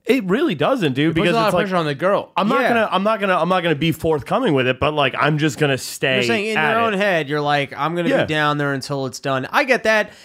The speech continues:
Speaker 3: Uh, um, I,
Speaker 1: At
Speaker 3: well, I, no, no, 'cause where I get that
Speaker 2: How
Speaker 3: is
Speaker 2: often you
Speaker 3: like,
Speaker 2: get the head
Speaker 3: yeah.
Speaker 2: tap, though?
Speaker 1: What?
Speaker 3: Like, "Hey,
Speaker 2: You get a
Speaker 3: that's
Speaker 2: head
Speaker 3: enough."
Speaker 2: tap every
Speaker 1: I
Speaker 2: once in a
Speaker 1: never
Speaker 2: while?
Speaker 1: get the head tap.
Speaker 3: Like
Speaker 2: Never.
Speaker 1: I'm really good at what I do.
Speaker 3: You mean, like, the "that's enough" head tap?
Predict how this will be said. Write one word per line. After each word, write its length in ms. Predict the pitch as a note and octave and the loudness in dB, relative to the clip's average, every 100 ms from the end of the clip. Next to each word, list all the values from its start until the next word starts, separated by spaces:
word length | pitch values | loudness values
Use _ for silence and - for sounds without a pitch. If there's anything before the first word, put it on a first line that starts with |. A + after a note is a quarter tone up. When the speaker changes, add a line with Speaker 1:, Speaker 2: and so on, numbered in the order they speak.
| - | -14
Speaker 3:
Uh, 400 | - G3 G3+ A3+ A3 | -6 -2 2 2 2
um, 120 | G#3 - _ _ | 0 -6 _ _
I, 60 | - | 0
Speaker 1:
At 100 | D#3+ | 0
Speaker 3:
well, 200 | B3 - | -4 -8
I, 60 | A3 | -4
no, 160 | B3+ C#4+ | 0 2
no, 100 | C4 | 2
'cause 160 | B3 | 0
where 100 | A#3 | 2
I 80 | C4+ | 2
get 160 | C4+ B3+ | 2 2
that 100 | G3 | 4
Speaker 2:
How 80 | B3+ | 4
Speaker 3:
is 100 | C4 | 4
Speaker 2:
often 40 | |
you 60 | G#3 - | 4 4
Speaker 3:
like, 100 | - | 2
Speaker 2:
get 260 | F3 D#3 A#2 | 2 2 0
the 40 | G#2 | -2
head 160 | E3+ | 0
Speaker 3:
yeah. 120 | E3+ | 2
Speaker 2:
tap, 240 | B2+ F2+ - | 0 -4 -12
though? 160 | E2+ - _ _ _ | -20 -20 _ _ _
Speaker 1:
What? 260 | - C3+ D3 | -2 0 0
Speaker 3:
Like, 200 | D#3 D3+ | 0 0
"Hey, 80 | - | 2
Speaker 2:
You 80 | F3+ | 2
get 40 | E3 | 4
a 20 | |
Speaker 3:
that's 140 | C#3+ | 2
Speaker 2:
head 80 | D#3+ | 2
Speaker 3:
enough." 140 | D3+ D#3+ | 2 4
Speaker 2:
tap 80 | F3 | 2
every 60 | F3 | 2
Speaker 1:
I 120 | F3+ | 2
Speaker 2:
once 0 | |
in 40 | D3 | 4
a 20 | D3+ | 4
Speaker 1:
never 100 | C3 | 4
Speaker 2:
while? 40 | |
Speaker 1:
get 80 | A#2 | 0
the 60 | G#2 | 0
head 140 | G2+ | -2
tap. 220 | G2+ G2 - _ | -2 -2 -4 _
Speaker 3:
Like 160 | D3 F3 | -2 2
Speaker 2:
Never. 280 | G3+ C3+ G2 | 0 -2 -2
Speaker 1:
I'm 200 | D3 D#3+ | 0 2
really 220 | E3 D3+ | 2 2
good 120 | C3 | 2
at 60 | A2+ | 2
what 100 | G#2+ | 0
I 80 | F#2 | 0
do. 140 | F2 - _ _ _ _ _ _ _ | -6 -12 _ _ _ _ _ _ _
Speaker 3:
You 100 | E3+ | 0
mean, 160 | G3 F3 | 2 2
like, 200 | E3+ E3+ | 0 0
the 100 | E3+ | -2
"that's 320 | C#3 E3 D#3+ | 2 0 0
enough" 320 | D#3+ C#3+ C3+ | 0 0 0
head 200 | D#3+ D#3+ | 0 -4
tap? 320 | D#3 F3 F3+ | -2 -2 -2